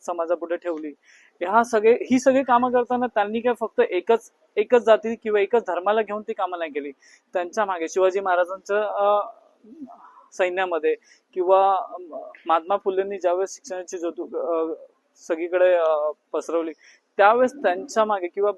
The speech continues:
बा-, बाबासाहेब आंबेडकरांनी, अ, जे संविधान घडवलं, हे सगळं करताना काय फक्त एका समाजाची लोक होती का? नव्हती. सगळ्या समाजाची लोक एकत्र होती आणि त्याच लोकांना, त्याच समाजांना एकत्रित आणण्याची आपल्या काळाची जी गरज आहे, ती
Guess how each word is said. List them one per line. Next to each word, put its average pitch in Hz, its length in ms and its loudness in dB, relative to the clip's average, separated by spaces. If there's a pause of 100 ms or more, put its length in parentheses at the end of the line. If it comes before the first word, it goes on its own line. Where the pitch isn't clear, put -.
बा-, 160 240 -2
बाबासाहेब 175 420 -2
आंबेडकरांनी, 185 800 -4
अ, 175 320 -6 (120)
जे 190 160 0
संविधान 196 460 -2
घडवलं, 156 360 -2 (360)
हे 226 100 4
सगळं 247 260 6
करताना 247 440 0
काय 247 200 0
फक्त 220 180 -8
एका 214 220 2
समाजाची 214 500 -4
लोक 196 140 0
होती 196 200 -4
का? 190 120 -4
नव्हती. 175 300 -6
सगळ्या 175 300 2
समाजाची 196 500 -6
लोक 185 180 -6
एकत्र 185 400 -4
होती 165 200 -4 (340)
आणि 180 200 -2 (180)
त्याच 233 260 -4
लोकांना, 202 400 2
त्याच 220 340 0
समाजांना 196 460 -2 (120)
एकत्रित 220 480 0
आणण्याची 190 380 -2
आपल्या 208 340 0
काळाची 208 440 2
जी 220 140 -4
गरज 185 360 4
आहे, 180 100 -2 (480)
ती 214 60 -8